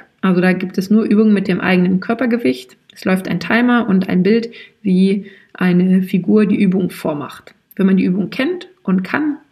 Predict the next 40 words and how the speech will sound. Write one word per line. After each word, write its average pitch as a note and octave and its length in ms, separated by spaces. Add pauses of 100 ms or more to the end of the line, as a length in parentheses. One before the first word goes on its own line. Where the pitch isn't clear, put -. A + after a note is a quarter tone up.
(180)
kann G3 120
man G3 120
mit F#3 100
dieser F#3 260
sieben-Minuten-App F#3+ 720
sich F#3 300
für - 160
sieben F#3+ 200
Minuten F#3+ 460
auf F#3 140
jeden F#3 120
Fall E3+ 160
belasten G#3+ 520
und F#3+ 380 (420)
man F#3+ 160
muss F#3 80
sich F#3 140
keine F#3+ 260
Gedanken F#3+ 360
machen, F#3 480 (220)
welche G3+ 220
Übungen F#3 640
mache F#3+ 180
ich F#3+ 100
jetzt F3+ 200
in F#3 160
welcher F#3 260
Reihenfolge, F3+ 560
sondern F3+ 360
einfach F#3 380
an A3 340
und F#3 300 (680)
mitmachen. G3 600 (1120)
Ich A3+ 140
nutze C4+ 220
die G#3+ 100
selber G3+ 360
sehr F#3 160
selten. A#3 640 (100)
Ähm, F#3+ 560